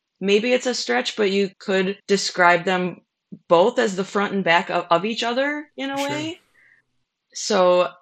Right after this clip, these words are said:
Speaker 1: I really like that question, and I d-, I think that those shared turtle thoughts, they're kind of the same, it's somehow the same mind in two different bo-, like, almost like a mental doppelganger.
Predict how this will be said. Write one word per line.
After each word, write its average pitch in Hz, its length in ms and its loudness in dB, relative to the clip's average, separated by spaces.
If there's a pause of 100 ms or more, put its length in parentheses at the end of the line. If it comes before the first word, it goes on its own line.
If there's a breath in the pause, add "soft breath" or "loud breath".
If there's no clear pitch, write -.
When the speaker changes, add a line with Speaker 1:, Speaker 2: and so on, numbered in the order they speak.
(260)
Speaker 1:
I 180 80 4
really 202 280 2
like 196 200 0
that 185 160 -4
question, 160 680 -4
and 165 180 0
I 160 160 0
d-, 160 240 -12
I 165 100 0
think 165 360 -4
that 147 360 2 (240)
those 165 360 -2 (280)
shared 175 560 0 (160)
turtle 185 320 -2
thoughts, 185 420 -4
they're 160 280 2
kind 165 280 -2
of 165 140 2
the 170 100 0
same, 165 640 -4 (320)
it's - 380 -4
somehow 190 380 2
the 175 80 2
same 180 280 -4
mind 160 320 0
in 151 100 -6
two 165 140 -2
different 160 320 -4
bo-, 151 180 2
like, 196 180 6
almost 269 260 4
like 254 140 0
a 190 100 2
mental 175 500 2
doppelganger. 160 960 -4